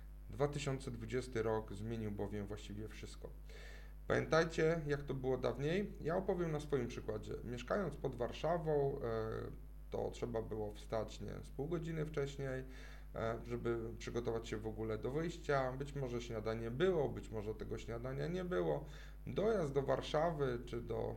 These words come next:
e, biura w centrum Warszawy zajmował między trzydzieści a dziewięćdziesiąt minut dziennie w jedną stronę.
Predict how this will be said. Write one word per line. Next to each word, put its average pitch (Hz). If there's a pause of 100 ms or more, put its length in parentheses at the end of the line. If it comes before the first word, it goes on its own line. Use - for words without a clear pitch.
(140)
e, 107
biura 113
w -
centrum 127
Warszawy 120
zajmował 151 (460)
między 156
trzydzieści 123 (100)
a 104 (100)
dziewięćdziesiąt 117
minut 104
dziennie 110
w 98
jedną 139
stronę. 113